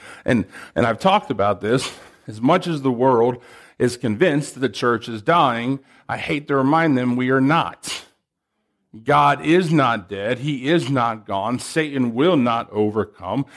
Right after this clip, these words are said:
and nothing in this world will stop him. Now, it doesn't mean that we don't get in our, our own way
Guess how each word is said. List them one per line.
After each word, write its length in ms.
and 180
nothing 380
in 80
this 220
world 260
will 140
stop 640
him. 160
Now, 120
it 40
doesn't 260
mean 180
that 80
we 100
don't 200
get 140
in 160
our, 280
our 160
own 160
way 440